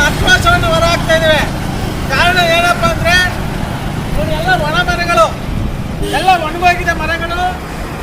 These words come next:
ಸಾರ್ವಜನಿಕರಿಗೆ, ವಾಹನ ಸವಾರರಿಗೆ, ಪಾದಚಾರಿಗಳಿಗೆ ಮಳೆ ಗಾಳಿ ಮಳೆ ಬಂದು ಬಂದಂಥ ಸಂದರ್ಭದಲ್ಲಿ, ಗಾಳಿ ಬಂದಂಥ ಸಂದರ್ಭದಲ್ಲಿ ಆ ಕೊಂಬೆಗಳೇನಾದ್ರೂ ವಾಹನ ಸವಾರರ ಮೇಲೆ ಬಿದ್ರೆ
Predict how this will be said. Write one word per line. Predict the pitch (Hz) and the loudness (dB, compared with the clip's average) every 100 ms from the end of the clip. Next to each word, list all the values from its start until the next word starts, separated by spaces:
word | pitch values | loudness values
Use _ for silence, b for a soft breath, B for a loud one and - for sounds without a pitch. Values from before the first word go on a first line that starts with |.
| - - - - | -8 -8 -8 -4
ಸಾರ್ವಜನಿಕರಿಗೆ, | - 359 392 349 330 349 330 339 359 370 - - - - - - - | 0 2 2 0 -2 -2 -2 2 4 4 0 -2 -4 -4 -4 -6 0
ವಾಹನ | - 370 403 381 | 0 2 -2 -2
ಸವಾರರಿಗೆ, | 359 359 349 339 339 349 370 359 - - - - | 0 0 0 -2 -2 2 2 0 -6 -6 -4 -4
ಪಾದಚಾರಿಗಳಿಗೆ | - 392 392 349 349 349 339 330 349 370 359 - - - - - | -2 -2 0 0 0 -2 -2 0 2 2 -2 -6 -8 -8 -8 -6
ಮಳೆ | 330 370 359 | -2 -2 -2
ಗಾಳಿ | 311 339 359 | -4 -2 -4
ಮಳೆ | 330 330 339 320 | -2 -2 -2 -2
ಬಂದು | 311 302 349 | -6 -6 -6
ಬಂದಂಥ | 320 330 339 349 294 | -4 -2 -2 -4 -4
ಸಂದರ್ಭದಲ್ಲಿ, | 302 339 320 330 330 339 320 - - - - - | -4 -4 -4 -4 0 0 0 -4 -6 -6 -6 -2
ಗಾಳಿ | 311 359 339 | 0 0 0
ಬಂದಂಥ | 320 320 320 302 | -2 -4 -4 -4
ಸಂದರ್ಭದಲ್ಲಿ | 294 - 320 285 277 339 349 339 - - - - | -4 -4 -6 -4 -2 0 0 -2 -8 -8 -4 -2
ಆ | 311 269 | -2 -2
ಕೊಂಬೆಗಳೇನಾದ್ರೂ | 294 370 359 349 339 330 330 330 330 311 | 2 4 4 0 0 -2 -4 -2 -2 0
ವಾಹನ | 269 330 349 320 | -2 -2 -2 -4
ಸವಾರರ | 320 330 330 302 | -4 -2 -4 -6
ಮೇಲೆ | 311 311 294 | -6 -6 -8
ಬಿದ್ರೆ | 285 277 | -10 -4